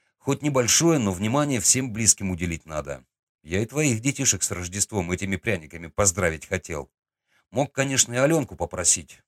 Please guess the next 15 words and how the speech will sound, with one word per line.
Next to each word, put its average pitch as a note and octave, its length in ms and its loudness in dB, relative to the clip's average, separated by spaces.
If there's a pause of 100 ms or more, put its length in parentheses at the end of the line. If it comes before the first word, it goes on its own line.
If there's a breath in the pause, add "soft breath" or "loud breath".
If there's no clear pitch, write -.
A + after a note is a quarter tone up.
но F#2 140 -14
в - 80 -6
секрете A2 440 -4
от D#2+ 100 -10
неё F#2 140 -10
хотел F#2 280 -12
подготовиться. D#2+ 840 -4 (540)
А F2 120 -8
ты D3 120 0
вот, A#2 300 -4 (120)
на, F#2 300 -10 (180)
держи, F2 500 -4 (320)
прикупи, C3+ 420 -4
что G2 200 0
нужно. D#2+ 420 -12